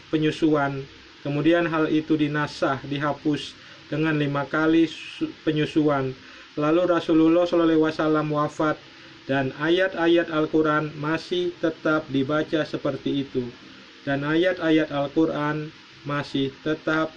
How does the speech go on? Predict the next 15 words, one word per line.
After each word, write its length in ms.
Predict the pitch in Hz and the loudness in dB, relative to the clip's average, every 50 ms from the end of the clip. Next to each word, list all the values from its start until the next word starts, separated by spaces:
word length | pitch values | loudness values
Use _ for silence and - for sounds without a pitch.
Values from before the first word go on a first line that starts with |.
| 113 | -4
dibaca 720 | 123 131 131 131 139 151 151 151 - - 156 147 143 147 - | -2 0 0 0 0 0 -2 -2 -2 -2 -2 -2 -2 -2 -4
seperti 720 | - - 139 131 - 135 127 131 - 131 131 131 139 135 | -6 -8 -6 -4 -4 -4 -4 -4 -4 -4 -2 -2 -4 -6
itu." 240 | - - - 127 117 117 - - - - - - - - - - - - | -8 -8 -8 -8 -8 -8 -12 -18 -20 -20 -20 -20 -20 -20 -20 -20 -14 -8
Jadi, 880 | - 131 123 120 120 107 104 113 113 113 113 117 123 143 165 180 196 - - - - - - - - - - - - | -6 -4 -4 -4 -4 -4 -2 -2 0 0 0 2 2 2 0 0 -2 -6 -16 -20 -20 -20 -20 -20 -20 -20 -20 -20 -8
di 160 | - 131 135 135 | -4 -2 -2 0
mana 400 | 143 147 151 160 175 185 190 185 | 0 0 0 0 0 -2 -2 -2
tertulis 560 | - 170 165 160 - 165 156 156 156 156 - | -2 -2 -2 0 2 2 4 4 2 0 0
dalam 320 | 147 151 143 143 139 139 | -2 -2 -2 -2 -2 -2
Al-Quran, 640 | 135 135 135 135 - - 165 170 165 156 160 160 160 | -2 -2 -4 -2 0 0 0 0 0 -2 -4 -4 -2
di 160 | 156 143 135 | -4 -4 -4
surat 240 | - 147 139 135 131 131 131 | -4 -2 -2 -2 -2 -4 -6
apa, 320 | 131 - - 147 139 131 | -6 -4 -4 -4 -2 0
ayat 240 | 127 127 127 123 117 - | 0 0 0 -2 -4 -6
berapa, 800 | 131 127 131 131 - - - 120 117 117 113 117 120 123 147 156 - - - - - - - - - - | -4 -4 -2 -4 -4 -4 -4 -4 -2 -2 -2 -2 -2 -4 -4 -6 -8 -14 -20 -20 -20 -20 -20 -20 -12 -6
ayat 320 | 127 127 131 147 160 175 | -4 -2 0 0 0 -2